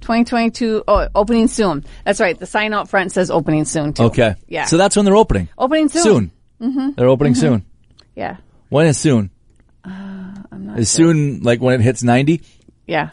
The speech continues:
Speaker 1: when the
Speaker 2: Okay.
Speaker 1: snow gets off the track, I suppose.
Speaker 2: Speaking, yeah, speaking of s-, ah, they, they drive in rain. I bet they drive in snow. That'd be more fun.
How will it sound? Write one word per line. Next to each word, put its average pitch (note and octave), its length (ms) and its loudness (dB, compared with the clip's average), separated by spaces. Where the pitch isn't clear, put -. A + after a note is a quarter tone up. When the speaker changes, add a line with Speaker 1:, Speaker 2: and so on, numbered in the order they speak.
Speaker 1:
when F3 140 -2
the F3+ 60 0
Speaker 2:
Okay. A3 80 0
Speaker 1:
snow F#3 180 0
gets F#3 200 -8
off E3+ 160 0
the - 80 -14
track, F3 460 -8
I D#3+ 60 -8
suppose. E3+ 220 -4
Speaker 2:
Speaking, E3+ 460 0
yeah, A2+ 200 -2
speaking A3 400 -2
of E3+ 80 2
s-, - 120 -2
ah, C3+ 260 0
they, F#3+ 180 4
they G3+ 260 0
drive G#3 300 4
in F3+ 80 0
rain. F3 260 4
I D3 60 2
bet E3 180 2
they F3 100 2
drive D#3 280 2
in D3+ 60 -4
snow. C3+ 420 2
That'd A#2+ 160 2
be A2+ 80 4
more G#2+ 180 4
fun. A2 400 0